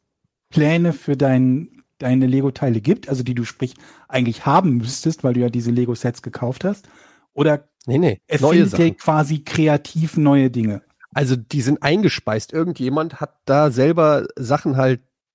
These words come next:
Speaker 2: gebaut und diese Baupläne, ähm, submitted. Aber das sind jetzt nicht alles offizielle Lego, äh,
Speaker 1: Aber ist ja
Speaker 2: Baupläne
Speaker 1: umso
Speaker 2: oder
Speaker 1: besser.
Speaker 2: Baukästen.
Speaker 1: Also du, du was
Speaker 2: Ja.
Speaker 1: Neues zu haben, ist ja umso
Speaker 2: Du
Speaker 1: besser.
Speaker 2: kannst was Neues haben.
Speaker 1: Ah.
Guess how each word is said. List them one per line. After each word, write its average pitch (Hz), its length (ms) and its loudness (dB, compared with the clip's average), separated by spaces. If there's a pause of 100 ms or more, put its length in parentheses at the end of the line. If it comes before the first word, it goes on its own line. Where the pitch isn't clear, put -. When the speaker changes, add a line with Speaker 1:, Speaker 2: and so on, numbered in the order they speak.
(100)
Speaker 2:
gebaut 127 480 0
und 139 160 -4
diese 131 180 -4
Baupläne, 131 580 0 (120)
ähm, 120 360 0
submitted. - 640 -2 (420)
Aber 113 160 0
das 113 140 -6
sind 135 80 0
jetzt 127 180 -2
nicht 143 180 -2
alles 139 200 -2
offizielle 127 500 -2
Lego, 127 580 0 (560)
äh, - 80 -8
Speaker 1:
Aber 107 680 0
ist 143 100 0
ja 127 80 4
Speaker 2:
Baupläne 117 60 4
Speaker 1:
umso 151 180 4
Speaker 2:
oder 127 120 2
Speaker 1:
besser. 233 240 2
Speaker 2:
Baukästen. 107 380 -6
Speaker 1:
Also 135 140 -2
du, 139 140 -4
du 135 160 -2
was 147 80 4
Speaker 2:
Ja. - 80 2
Speaker 1:
Neues 170 320 2
zu - 100 -8
haben, 160 120 0
ist - 80 -6
ja 160 80 -4
umso 160 240 -2
Speaker 2:
Du 135 40 -2
Speaker 1:
besser. 175 120 2
Speaker 2:
kannst 160 120 -4
was 127 140 0
Neues 190 320 0
haben. 120 100 -6
Speaker 1:
Ah. 131 100 -6